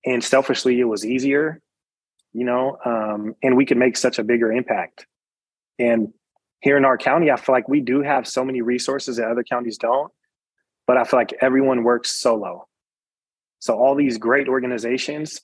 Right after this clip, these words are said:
all going different directions, nobody really willing to work together because of, you know, whatever funding, whatever the cause is.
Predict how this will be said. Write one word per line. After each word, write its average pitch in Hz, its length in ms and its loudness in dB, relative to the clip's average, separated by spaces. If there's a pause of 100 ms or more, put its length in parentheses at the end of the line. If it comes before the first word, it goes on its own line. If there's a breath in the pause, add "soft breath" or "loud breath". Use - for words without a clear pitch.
all 127 280 4
going 120 440 0 (300)
different 127 260 -2
directions, 123 600 0
nobody 127 360 2
really 127 280 4
willing 120 240 -2
to - 120 -10
work 123 220 -2
together 113 400 -2
because 110 380 -2
of, 113 200 -4 (920)
you 113 80 -4
know, 117 100 2
whatever 117 460 2 (960)
funding, 131 380 4
whatever 156 340 4
the 135 80 0
cause 143 360 0
is. 113 360 -12